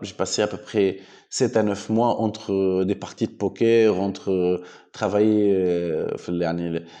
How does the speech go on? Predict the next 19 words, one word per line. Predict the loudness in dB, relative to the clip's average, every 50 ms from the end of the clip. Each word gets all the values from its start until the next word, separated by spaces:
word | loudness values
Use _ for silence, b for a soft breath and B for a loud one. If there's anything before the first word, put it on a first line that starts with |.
| B B B
les | -4 -4 -2 -2
appels | -2 0 0 -2 0
téléphoniques, | 0 0 0 0 0 -2 0 0 0 2 2 4 4 4 4 2 0 -2
entre, | -4 -6 -6 -6 -6 -6 -2 0 0
يعني, | 0 0 0 0 -2 -4 -6 -8 B B B B B B B _ -12 -12 -12 -12
l'idée, | -6 0 2 4 4 4 4 2 0
c'était | 0 0 0 2 2
d'oublier | 2 2 2 2 2 2
cette | 0 0 -4 -6
expérience | -8 -8 -4 -2 0 0 2 0 0 -2 -2
libyenne | -2 0 2 2 0 0
qui | 0 -2 -2
m'a, | 0 0 0 0 -2
qui | -2 -4 -4 -2 -2
m'a | -2 -2 -4 -8 -18 -20 _ _ _ _ _
coûté | -2 -2 0 2 4 4 6 6 4
en, | 4 2 0 -2 -2 -2 -2 -2
en | 0 0
effort | -2 -2 -2 0 2 2 2 0 -2